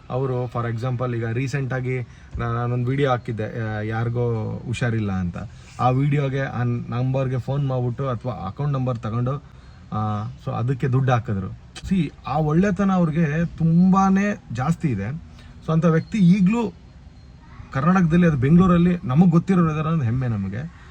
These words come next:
So ಅವ್ರಿಗೋಸ್ಕರನೇ ಡೆಡಿಕೇಟೆಡ್ ಈ ವಿಡಿಯೋ. So ಇವತ್ತು ನೀವು ಗಾಡಿ ಇಲ್ಲಿ ನೋಡ್ತಿರ್ಬೋದು ಹಿಂದ್ಗಡೆ, ಹತ್ತತ್ರ ಇದು ಒಂದು ನಲವತ್ತು ಪಾಕೆಟ್ ಇದಾವೆ. So ನಲವತ್ತು ಪ್ಯಾಕೆಟಲ್ಲಿ ಒಂದು ಟಾಟಾ ಎಸ್ ಇಲ್ಲಿ ಬಂದು, ಈಗ ಬಂದು ಕೊಟ್ಬಿಟ್ಟು ಹೋದ್ರು ಅವರು.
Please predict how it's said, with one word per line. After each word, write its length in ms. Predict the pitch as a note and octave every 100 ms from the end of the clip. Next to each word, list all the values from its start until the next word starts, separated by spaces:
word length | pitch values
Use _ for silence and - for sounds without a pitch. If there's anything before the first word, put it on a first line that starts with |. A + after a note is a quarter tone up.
| - - -
So 380 | C#3 C3+ B2+ B2+ -
ಅವ್ರಿಗೋಸ್ಕರನೇ 640 | C#3 F3 F3+ F3 E3+ E3+
ಡೆಡಿಕೇಟೆಡ್ 480 | B2+ B2+ C3+ B2 A#2+
ಈ 60 | A2
ವಿಡಿಯೋ. 320 | A2 A2 G#2+ D#3 F3 - - - -
So 380 | D3 C#3+ F3 F3
ಇವತ್ತು 260 | C#3 C3 D3+
ನೀವು 160 | C#3+
ಗಾಡಿ 320 | B2 D3 F3
ಇಲ್ಲಿ 140 | E3 B2+
ನೋಡ್ತಿರ್ಬೋದು 520 | C3+ D3 D3+ B2 A2
ಹಿಂದ್ಗಡೆ, 340 | A#2 B2 A#2
ಹತ್ತತ್ರ 380 | A#2+ A#2 D#3+ C#3+
ಇದು 240 | E3 D3 E3
ಒಂದು 260 | C#3+ C3
ನಲವತ್ತು 540 | A#2+ D#3 F3+ F3 - D#3+ B2 - -
ಪಾಕೆಟ್ 320 | C3+ D#3+ C#3+
ಇದಾವೆ. 240 | B2+ G#2+ A#2 F3 - - - -
So 100 | C#3+
ನಲವತ್ತು 400 | B2 C#3+ F#3 F3+
ಪ್ಯಾಕೆಟಲ್ಲಿ 640 | D3+ E3 E3+ D3 C#3 G#3
ಒಂದು 240 | B3+ C#3 -
ಟಾಟಾ 220 | C#3+ E3+
ಎಸ್ 180 | E3+ -
ಇಲ್ಲಿ 120 | C#3
ಬಂದು, 200 | C#3 F3
ಈಗ 140 | C#3
ಬಂದು 480 | A#2+ A2+ C#3+ D#3 D#3+
ಕೊಟ್ಬಿಟ್ಟು 400 | - B2 C3+ A#2+
ಹೋದ್ರು 180 | A#2+ G#2
ಅವರು. 280 | F#2 G2